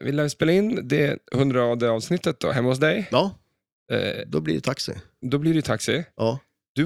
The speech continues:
Speaker 1: har ju nu alltså rekat ganska rejält då.
Speaker 2: Ja då.
Speaker 1: Inför det avsnittet. Du
Speaker 2: Ja,
Speaker 1: kan
Speaker 2: ja.
Speaker 1: det här nu.
Speaker 2: Ja, shit, ja. Jo,
Speaker 1: Har
Speaker 2: men
Speaker 1: du
Speaker 2: det,
Speaker 1: lagat spelet nu då?
Speaker 2: ja, nu funkar ju allt som det ska.
Speaker 1: Ska jag ta en taxi från mitt hus?
Speaker 2: Det vore lite kul.
Speaker 1: De här
Speaker 2: Och så
Speaker 1: åtta
Speaker 2: kan du,
Speaker 1: milen som det skiljer.
Speaker 2: ja, och så kan du börja spela in i taxin.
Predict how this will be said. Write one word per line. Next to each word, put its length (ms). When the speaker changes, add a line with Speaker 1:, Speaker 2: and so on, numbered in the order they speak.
Speaker 1:
har 220
ju 160
nu 300
alltså 360
rekat 520
ganska 360
rejält 460
då. 140
Speaker 2:
Ja 180
då. 320
Speaker 1:
Inför 180
det 180
avsnittet. 400
Du 60
Speaker 2:
Ja, 60
Speaker 1:
kan 200
Speaker 2:
ja. 60
Speaker 1:
det 80
här 100
nu. 240
Speaker 2:
Ja, 200
shit, 240
ja. 120
Jo, 100
Speaker 1:
Har 80
Speaker 2:
men 100
Speaker 1:
du 60
Speaker 2:
det, 60
Speaker 1:
lagat 200
spelet 340
nu 60
då? 240
Speaker 2:
ja, 60
nu 200
funkar 280
ju 60
allt 220
som 120
det 40
ska. 180
Speaker 1:
Ska 120
jag 100
ta 280
en 80
taxi 440
från 520
mitt 300
hus? 420
Speaker 2:
Det 200
vore 180
lite 180
kul. 200
Speaker 1:
De 140
här 80
Speaker 2:
Och 60
så 80
Speaker 1:
åtta 180
Speaker 2:
kan 80
du, 60
Speaker 1:
milen 400
som 220
det 100
skiljer. 580
Speaker 2:
ja, 340
och 80
så 60
kan 140
du 80
börja 180
spela 320
in 160
i 120
taxin. 460